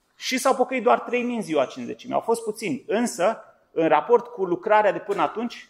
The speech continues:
au fost foarte mulți. Pentru că toată lucrarea, timp de trei ani și jumătate, nu adusese mai mult de o sută douăzeci de ucenici la un loc. Și iată, în ziua coborârii Duhului Sfânt, se adaugă trei mii și, pe urmă, numărul ucenicilor crește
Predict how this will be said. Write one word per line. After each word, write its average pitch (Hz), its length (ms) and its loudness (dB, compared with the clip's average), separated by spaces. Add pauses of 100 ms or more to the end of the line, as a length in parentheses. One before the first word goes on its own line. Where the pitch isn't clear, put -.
(120)
au - 100 -20
fost 190 160 -12
foarte 175 280 -2
mulți. 139 280 -10
Pentru 143 220 -10
că 170 100 -2
toată 285 320 4
lucrarea, 220 480 2
timp 226 200 -10
de 190 80 -8
trei 214 180 -4
ani 214 100 0
și 190 120 -12
jumătate, 226 640 -4 (280)
nu 202 220 -2
adusese 226 420 0
mai 196 120 -6
mult 202 160 -6
de 180 60 -8
o 180 40 -4
sută 196 240 -10
douăzeci 160 420 -6
de 139 80 -8
ucenici 131 400 -10
la 139 60 -8
un 131 140 -8
loc. 123 200 -10 (300)
Și - 160 -14
iată, 220 340 2 (120)
în 175 260 -2
ziua 277 280 0
coborârii 214 480 2
Duhului 175 300 -8
Sfânt, 233 280 -2 (220)
se - 160 -4
adaugă 170 300 6
trei 156 280 -4
mii 185 400 -8 (160)
și, - 180 -20
pe 156 100 -6
urmă, 165 480 0
numărul 151 380 -4
ucenicilor 147 640 -6
crește 139 560 -8